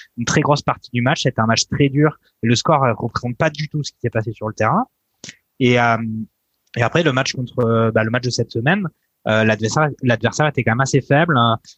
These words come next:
Je pense qu'il y a eu aussi beaucoup d'influx nerveux qui a été passé dans, euh, les incidents, euh, qui ont eu, euh, lieu, euh,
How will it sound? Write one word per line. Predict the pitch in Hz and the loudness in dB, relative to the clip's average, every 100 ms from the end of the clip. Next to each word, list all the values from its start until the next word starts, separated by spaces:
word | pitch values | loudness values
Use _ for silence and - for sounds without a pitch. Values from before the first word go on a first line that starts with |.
| _ | _
Je | - | -8
pense | 131 | -6
qu'il | - 117 | -2 0
y | |
a | 120 | 2
eu | 120 | 2
aussi | 117 - | 0 -2
beaucoup | 127 123 131 | -4 -2 0
d'influx | 123 - 127 | 0 0 0
nerveux | 117 117 123 | 0 2 0
qui | - 113 | 2 2
a | 110 | 2
été | - 110 | 2 0
passé | 113 - 117 | 0 2 2
dans, | 110 107 101 | 2 2 4
euh, | 98 98 - - _ | 4 2 -2 -12 _
les | 117 113 | 2 2
incidents, | 110 - 120 113 113 110 | 0 -2 0 2 4 4
euh, | 104 | 2
qui | - 107 | -2 -4
ont | 107 | -2
eu, | 113 113 | 0 2
euh, | 104 104 104 104 | 4 4 2 2
lieu, | 117 120 117 | 2 4 4
euh, | 107 | 4